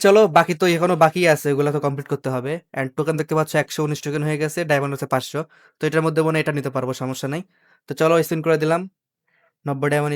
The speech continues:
স্পিন, দেখি এবার কি হয়। দেয় নাই, টোকেন দিছে অনেক। চলো,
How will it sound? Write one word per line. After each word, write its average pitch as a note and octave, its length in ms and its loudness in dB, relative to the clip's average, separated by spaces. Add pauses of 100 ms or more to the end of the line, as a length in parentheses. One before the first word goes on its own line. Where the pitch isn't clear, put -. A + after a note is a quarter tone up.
স্পিন, D#3 200 -4 (220)
দেখি C3 220 -4 (1200)
এবার B2+ 220 -4
কি - 160 -12
হয়। B2+ 160 -6 (1300)
দেয় C#3 220 -4
নাই, C#3 100 -6 (960)
টোকেন C#3 300 -6
দিছে B2+ 180 -8 (100)
অনেক। C3+ 160 -12 (840)
চলো, C#3 240 0